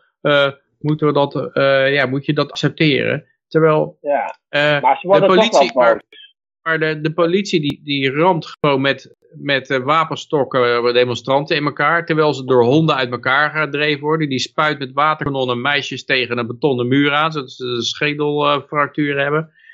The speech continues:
Speaker 1: En de, de, de, zegt, dan zegt de media niet, "Nou, moeten we dit wel, is dit nou het nieuwe normaal? Is dat nou hoe we met elkaar omgaan? Dan moeten we dit wel willen met z'n allen?" Nee. Nee, iemand die met een galg rondrijdt op een demonstratie, die, eh, die, da-,
Speaker 2: Hmm.
Speaker 1: daarvan raken ze dan, eh,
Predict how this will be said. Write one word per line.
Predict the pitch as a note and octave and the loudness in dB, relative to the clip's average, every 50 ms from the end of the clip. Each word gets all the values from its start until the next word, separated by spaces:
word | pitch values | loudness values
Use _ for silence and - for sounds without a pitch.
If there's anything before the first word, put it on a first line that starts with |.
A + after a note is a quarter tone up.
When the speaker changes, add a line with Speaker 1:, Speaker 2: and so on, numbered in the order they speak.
| - _ _ _ _ | -20 _ _ _ _
Speaker 1:
En | D#3+ D#3 D3 - | -4 -4 -2 0
de, | D3+ D#3 C#3+ - | -2 -2 -2 0
de, | - D3+ D#3 D3 | 0 0 0 2
de, | C#3+ C#3+ | 0 -2
zegt, | C#3 - - - - | -2 -4 -6 -8 -6
dan | D3 C#3+ C3 | -4 -2 0
zegt | C3 D#3+ D#3 | 0 -2 -2
de | - | 0
media | C#3+ C#3+ D3 D3 D3 | -2 0 0 0 0
niet, | C#3+ D#3 E3 D3+ - _ | -2 -2 -4 -6 -6 _
"Nou, | D3+ D3 C#3 C3+ C#3+ - | -4 -4 -2 -4 -6 -4
moeten | - D#3+ D3+ D3+ | -6 -6 -2 -2
we | C#3+ | -2
dit | B2+ C#3 C3+ - | 0 0 -2 -2
wel, | C#3+ D3 | -4 -4
is | - D3 D3 - | -4 -4 -2 -2
dit | C#3+ B2 B2 | -2 -2 0
nou | B2+ A#2 A2+ | 0 -2 -2
het | A#2 A#2 | -2 -2
nieuwe | A#2+ A#2+ A#2+ A#2+ | -2 0 0 2
normaal? | A#2+ A#2+ A#2+ B2+ C#3+ D#3+ F#3+ | 2 2 2 2 2 2 2
Is | F3+ - | 0 -2
dat | - D3+ C#3+ | -4 -4 -2
nou | D3 C#3 C#3+ D3+ | -2 -2 0 2
hoe | E3 F3 F3+ F3 | 2 4 4 4
we | E3+ | 2
met | E3+ E3+ - E3+ | 2 -2 -2 -2
elkaar | - D3+ D#3+ | -2 -4 -4
omgaan? | E3 D3+ D3+ D#3 E3 F3 F#3+ | -4 -4 -4 -4 -2 -2 0
Dan | F#3 E3+ | 0 2
moeten | E3 E3 D#3 D#3 | 2 2 2 2
we | D3 | 2
dit | C#3+ C#3+ C3+ B2+ | 0 -2 -2 0
wel | C#3+ C#3 C3+ C3+ | 0 0 0 2
willen | D3 D#3+ E3 E3+ | 2 2 2 2
met | F3 E3+ E3+ | 0 -2 -2
z'n | - | -2
allen?" | E3 E3 E3 E3 D#3 | -2 0 0 0 2
Nee. | E3 D3 A#2+ F#2+ - - _ _ _ _ _ _ | 2 0 0 -2 -4 -10 _ _ _ _ _ _
Nee, | - C3+ C3 - - | -6 -6 -6 -6 -4
iemand | - D3 D#3 D3+ C#3+ C3 | -2 0 0 0 0 0
die | - D3+ | 0 0
met | D3 C#3+ C3+ | 0 2 -2
een | C3+ | -2
galg | - - D#3+ D#3+ D3+ B2 | 0 2 2 4 4 4
rondrijdt | B2+ C3 C3 B2 A#2+ A#2 A#2 A2 G#2+ - | 2 2 2 2 2 0 0 0 -2 -4
op | A2 | -8
een | A2 | -2
demonstratie, | A2 B2 B2+ B2 B2 A#2+ - C3+ C#3 C#3 C3+ B2+ - - G#2 F#2+ F#2+ | 0 0 2 2 -2 -6 -6 -4 -2 -2 -2 -2 -4 -6 -10 -10 -10
die, | A2 B2+ C#3+ D3+ C#3 C3+ | -10 -8 -6 -2 0 0
eh, | C3 B2+ B2+ B2 B2 B2 A#2+ B2 | 2 2 2 2 2 0 -2 -2
die, | B2 B2 B2 B2+ B2+ B2+ A#2+ | -4 -4 -2 -2 -4 -4 -2
da-, | A#2 B2 | -4 -2
Speaker 2:
Hmm. | A#2+ - | -2 0
Speaker 1:
daarvan | B2+ C3 C#3 C#3 C3+ C#3 C#3 C3 C3 C3+ C3+ | 0 2 2 2 0 0 -4 -6 -4 -6 -8
raken | B2 B2 B2 C3 B2+ - - B2 | -4 -2 0 -2 -2 -2 -4 -10
ze | A2+ A#2 A#2 | -10 -6 -2
dan, | A#2 A#2 A#2 A#2 A#2 | -2 0 0 0 -2
eh, | A2+ A2+ A2+ A2+ A2+ A2+ A#2 | -2 0 0 0 0 -2 -2